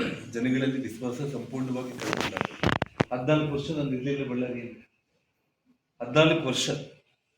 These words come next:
ನಾನು ಬಳ್ಳಾರಿಯಲ್ಲಿ ಇಲ್ಲದೇ ಇರುವಂಥ ಸಂದರ್ಭದಲ್ಲಿ ಜನಗಳ ಪ್ರೀತಿ ಎಷ್ಟು ದೊಡ್ಡ ಮಟ್ಟಕ್ಕೆ ಬೆಳೆಸ್-, ಬೆಳೆಸ್ಕೋಬೇಕಾಗಿತ್ತು, ಜನರ ವಿಶ್ವಾಸ ಎಷ್ಟು ಗಳಿಸ್ಕೋಬೇಕಾಗಿತ್ತು.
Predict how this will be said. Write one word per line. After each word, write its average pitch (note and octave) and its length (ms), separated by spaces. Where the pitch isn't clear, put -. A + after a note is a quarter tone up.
ನಾನು C#3 180
ಬಳ್ಳಾರಿಯಲ್ಲಿ C#3+ 580
ಇಲ್ಲದೇ C3 220
ಇರುವಂಥ C#3 240
ಸಂದರ್ಭದಲ್ಲಿ A#2 760
ಜನಗಳ E3 380
ಪ್ರೀತಿ E3+ 300
ಎಷ್ಟು D3+ 460
ದೊಡ್ಡ B2+ 160
ಮಟ್ಟಕ್ಕೆ C#3+ 360
ಬೆಳೆಸ್-, - 560
ಬೆಳೆಸ್ಕೋಬೇಕಾಗಿತ್ತು, G#2 840
ಜನರ D3+ 260
ವಿಶ್ವಾಸ D#3 420
ಎಷ್ಟು D#3 300
ಗಳಿಸ್ಕೋಬೇಕಾಗಿತ್ತು. A2 840